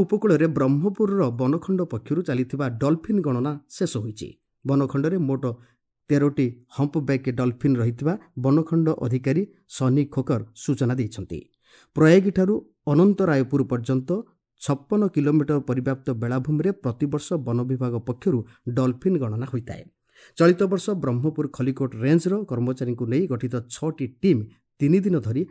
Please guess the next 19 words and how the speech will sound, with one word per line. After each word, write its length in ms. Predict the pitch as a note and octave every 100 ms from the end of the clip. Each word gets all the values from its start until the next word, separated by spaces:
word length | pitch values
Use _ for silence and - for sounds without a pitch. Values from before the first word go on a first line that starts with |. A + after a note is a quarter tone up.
| -
ଗଣନାରେ 500 | B2+ A#2+ B2 D#3 G#2 G2+ _
ସାମିଲ 360 | - E3+ C#3 G#2+
ହୋଇଥିଲେ। 360 | G#2 - - - - _ _ _ _ _ _ _ _ _ _ _ -
ପୁରୀ 160 | F3+ G#3
ଜିଲ୍ଲା 240 | A3 A3
ଆର୍ଥିକ 340 | D#3 - G3+ F#3+
ସେବା 360 | E3 C#3+ D3 F#3+
ଓ 120 | F3+
ସଞ୍ଚୟ 400 | D#3+ B2+ B2 F#3+
ବିଭାଗ 280 | E3+ D3 C#3+
ଆନୁକୂଲ୍ୟରେ 520 | A#2+ B2+ D3 D3 F3
ଆର୍ଥିକ 460 | G#3+ A#2 - C3 B2+
ସାକ୍ଷରତା 500 | A#2+ B2+ D3+ E3+ F#3+
ଓ 60 | E3+
ସଚେତନତା 560 | - A#2 B2+ C3+ B2+
ଶିବିର 340 | A#2+ A#2+ A#2+ E3
ପିପିଲି 380 | F3 B2 D3 C3
ବ୍ଲକ 260 | A#2+ B2 A2+
ଅଧୀନ 240 | A2+ B2+